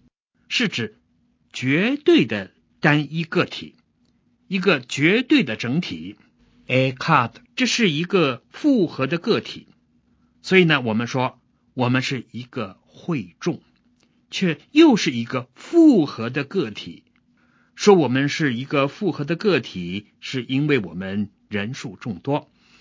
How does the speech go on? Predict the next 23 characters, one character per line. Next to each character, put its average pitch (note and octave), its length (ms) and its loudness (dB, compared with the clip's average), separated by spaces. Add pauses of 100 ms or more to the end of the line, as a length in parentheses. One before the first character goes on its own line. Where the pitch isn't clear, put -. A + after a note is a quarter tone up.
(240)
而 G#3+ 140 4
我 C3 140 2
们 C3 140 2
呢， F#3+ 120 0 (380)
却 D3+ 220 -2
组 G2+ 260 -10
成 A2+ 380 -6 (200)
一 A#2+ 260 -10
个 A#2+ 340 -6
会 C3+ 300 -4
众。 - 280 -8 (680)
yaki C#3 720 2 (500)
这 E4 140 2
个 C4 100 0
字 G#3 140 0
呢， F3 180 4
就 C#3+ 160 -2
是 B2 340 -4 (460)
绝 E3 340 0
对 C4 240 2
的 A#2+ 120 -6
个 A#2+ 240 -2
体， - 380 -14